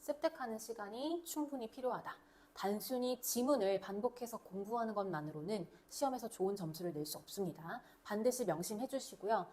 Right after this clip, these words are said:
그 다음에 또 한 가지 더 강조하고 싶은 건 평상시에 정규 수업을 통해서 여러분의 영어 실력, 기본적인 실력 자체를 상승하지 않는다면, 상승시키지 않는다면 신한고 시험에서는 고득점이 어렵다라는 거 잊지 말아주세요.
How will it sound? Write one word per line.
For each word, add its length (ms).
그 100
다음에 520
또 140
한 180
가지 360
더 180
강조하고 440
싶은 280
건 300
평상시에 840
정규 400
수업을 440
통해서 500
여러분의 400
영어 320
실력, 320
기본적인 520
실력 360
자체를 640
상승하지 580
않는다면, 640
상승시키지 560
않는다면 680
신한고 460
시험에서는 640
고득점이 520
어렵다라는 580
거 100
잊지 240
말아주세요. 540